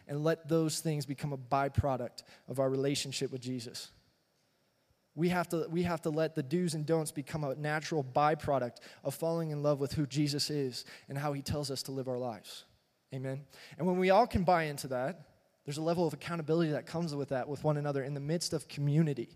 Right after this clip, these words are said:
That people are setting the example, and that because relationship is there,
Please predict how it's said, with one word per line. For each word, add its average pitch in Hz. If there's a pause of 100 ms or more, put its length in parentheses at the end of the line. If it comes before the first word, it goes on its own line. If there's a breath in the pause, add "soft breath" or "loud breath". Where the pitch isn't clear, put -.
(760 soft breath)
That 135
people 185
are 151
setting 175
the 165
example, 143
and 135
that 143
because 180
relationship 160
is 135
there, 156